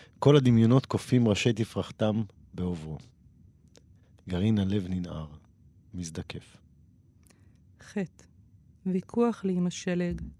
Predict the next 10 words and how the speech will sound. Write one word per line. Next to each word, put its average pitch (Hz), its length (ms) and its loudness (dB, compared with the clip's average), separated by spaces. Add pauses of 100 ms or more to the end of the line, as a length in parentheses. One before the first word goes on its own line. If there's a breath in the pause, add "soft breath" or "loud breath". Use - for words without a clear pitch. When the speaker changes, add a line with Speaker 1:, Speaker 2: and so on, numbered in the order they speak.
Speaker 2:
שאין 185 300 -4
לו 202 160 -2
פנים. 185 380 -2 (920 soft breath)
ריב 214 280 2
לי 233 120 2
עם 180 160 2
השלג, 165 520 -6 (220)
שאין 190 340 -4
לו 190 120 -2
בית. 185 460 -6